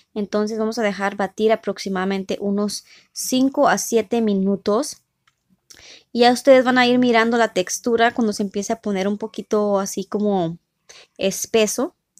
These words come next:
Es donde vamos a agregar lo que es el azúcar glass, que se me olvidó ponerlo al principio del video. Yo me voy a empezar con media taza.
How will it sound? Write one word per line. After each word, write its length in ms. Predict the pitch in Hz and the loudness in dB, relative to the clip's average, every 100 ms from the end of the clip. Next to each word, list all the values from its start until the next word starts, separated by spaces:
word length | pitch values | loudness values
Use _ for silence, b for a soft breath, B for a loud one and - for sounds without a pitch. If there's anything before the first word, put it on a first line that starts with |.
| b b - | b b -4
Es 140 | 214 | 0
donde 160 | 214 214 | 0 2
vamos 260 | 196 208 | 0 -2
a 40 | 226 | -2
agregar 340 | 208 185 170 | 0 0 0
lo 160 | 190 202 | -2 -4
que 220 | 190 170 | -2 -2
es 100 | 180 | -2
el 60 | 180 | -4
azúcar 400 | - 190 196 185 | -6 -4 -4 -2
glass, 260 | 226 254 | -2 -2
que 60 | 233 | -4
se 100 | 214 | -4
me 60 | |
olvidó 320 | 202 180 175 175 | -2 0 -2 -2
ponerlo 420 | 214 208 208 233 B B B | -4 -2 -4 -6 B B B
al 220 | - 208 | -2 -2
principio 500 | 190 196 190 190 - 226 | 0 -6 -4 -6 -2 -2
del 120 | 262 | 0
video. 380 | 285 240 269 - B B B | 0 0 -2 -8 B B B
Yo 280 | 208 240 294 | 0 8 8
me 160 | 320 320 | 8 6
voy 220 | 311 294 | 6 6
a 80 | 294 | 4
empezar 640 | 277 269 240 240 247 277 | 4 0 2 4 4 2
con 320 | - 247 226 214 | -4 -2 0 2
media 380 | 214 220 220 | 2 2 0
taza. 560 | 214 - 202 - 233 294 | 0 0 0 0 -4 -4